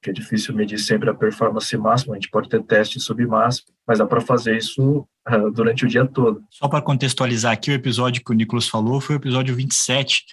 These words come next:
Speaker 2: Gadgets pra ciclistas, a gente publicou ele dia treze de setembro. Agora, ô Fábio, você falou dos aspectos negativos, e eu só queria colocar aqui que, recentemente, mais de um caso eu vi noticiado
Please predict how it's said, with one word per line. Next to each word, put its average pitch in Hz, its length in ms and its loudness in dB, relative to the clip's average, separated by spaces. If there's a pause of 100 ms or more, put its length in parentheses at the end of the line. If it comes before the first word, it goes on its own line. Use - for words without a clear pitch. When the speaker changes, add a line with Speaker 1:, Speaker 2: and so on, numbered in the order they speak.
(200)
Speaker 2:
Gadgets 123 540 0
pra 110 160 -4
ciclistas, 117 580 -2
a 113 40 -4
gente 113 100 -4
publicou 117 340 0
ele 117 120 0
dia 123 160 0
treze 113 340 -2
de - 80 -4
setembro. 120 560 0 (100)
Agora, 143 540 2
ô 165 80 -2
Fábio, 143 400 2
você 131 240 0
falou 185 240 -2
dos 143 180 0
aspectos 123 440 -2
negativos, 120 680 0
e 123 220 -4
eu 127 80 2
só 123 120 2
queria 135 200 0
colocar 127 340 0
aqui 127 320 -2
que, 135 460 -2
recentemente, 131 800 0
mais 156 280 4
de 165 60 2
um 156 100 2
caso 123 420 2
eu 117 60 0
vi 113 120 -2
noticiado 120 600 0